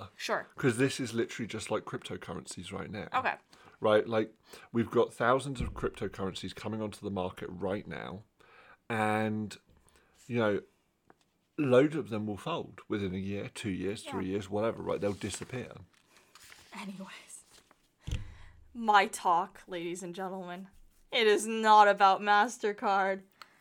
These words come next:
Speaker 1: Instead, the talk is called, "What is the MasterCard?" I'm gonna be talking about several different kinds of cards. I'm gonna divvy up my presentation into three th-, categories. Plastic,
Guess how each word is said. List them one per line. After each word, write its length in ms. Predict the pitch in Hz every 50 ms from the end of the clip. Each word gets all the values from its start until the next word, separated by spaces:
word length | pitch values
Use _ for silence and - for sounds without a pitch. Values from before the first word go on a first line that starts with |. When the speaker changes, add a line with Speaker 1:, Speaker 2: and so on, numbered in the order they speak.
| _ _ -
Speaker 1:
Instead, 760 | 240 233 226 - - - 277 269 262 247 220 208 202 208 - - _ _ _ _ _ _ _ _ _ _ -
the 120 | 247 262
talk 360 | - - - 240 254 247 -
is 140 | 254 233 -
called, 500 | - - 226 220 214 202 208 202 - - - - _ _ _ _ _ -
"What 240 | 226 226 226 208
is 240 | 214 214 202 214 208
the 100 | - 214
MasterCard?" 1080 | 214 208 214 202 196 214 226 - - - - - 240 - - - - - - - - - - _ _ _ _ _ _ _ - - - - - - - - - - 311
I'm 200 | 349 370 359 320
gonna 180 | 320 285 247 226
be 140 | 233 240
talking 500 | 233 - 247 214 240 277 - - 220 214
about 340 | 214 208 214 196 190 - -
several 380 | - - 277 254 226 220 208 196
different 380 | - - 208 208 196 147 139
kinds 260 | - - 202 190 185 190
of 100 | 185 185
cards. 640 | - - - 190 190 196 202 220 233 226 - - - _ - - - - - -
I'm 180 | - 302 262
gonna 160 | 262 254 240
divvy 420 | 220 - - 220 208 185 208 202 196
up 160 | 196 185 196
my 160 | 196 196 196
presentation 640 | 196 196 226 214 202 196 190 220 208 202 - 196 185
into 220 | 185 - - 202
three 300 | 190 196 208 202 196 196
th-, 240 | 202 - 233 - -
categories. 800 | - 226 202 190 190 185 190 185 180 160 160 160 226 226 - - _ _ _ _ _ _ _ _ _
Plastic, 840 | - - 254 247 247 254 269 - - - - 208 208 208 208 - -